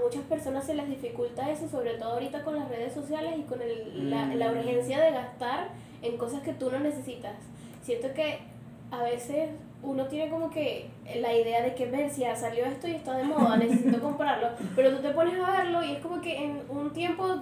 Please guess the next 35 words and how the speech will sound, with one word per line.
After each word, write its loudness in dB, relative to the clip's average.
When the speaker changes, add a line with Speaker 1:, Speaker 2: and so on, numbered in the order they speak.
Speaker 1:
todo 2
el 2
mundo 4
se 8
va 8
a 10
olvidar 2
de 0
eso, -2
no -2
lo -2
vas -2
a -6
necesitar. -4
Y -8
yo -2
siento 0
que 0
yo -2
soy -2
muy -2
consciente -4
de 0
eso -6
y -6
por -6
eso -8
no -4
gasto -6
tanto -8
en -6
cosas -12
que -8
Speaker 2:
Exacto. -6
Speaker 1:
no. -6